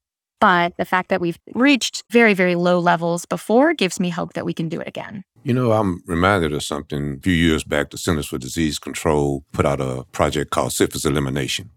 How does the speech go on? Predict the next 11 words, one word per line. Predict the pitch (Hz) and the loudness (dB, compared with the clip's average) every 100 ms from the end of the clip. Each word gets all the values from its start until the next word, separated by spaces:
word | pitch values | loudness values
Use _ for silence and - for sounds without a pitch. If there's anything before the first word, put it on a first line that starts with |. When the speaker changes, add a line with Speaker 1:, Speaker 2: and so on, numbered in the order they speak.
| - | -6
Speaker 2:
And | 76 65 62 60 | -2 -2 -4 -2
during | 76 73 | 0 0
that | 73 76 | -2 -4
time | - 73 67 | -2 -2 -2
I | |
was | 65 | -4
working | 82 76 76 | -4 -4 -4
with | |
that | 71 67 | -6 -6
project, | - 69 64 69 71 - | -4 -4 -2 -4 -6 -6
we | 69 69 67 | -6 -4 -6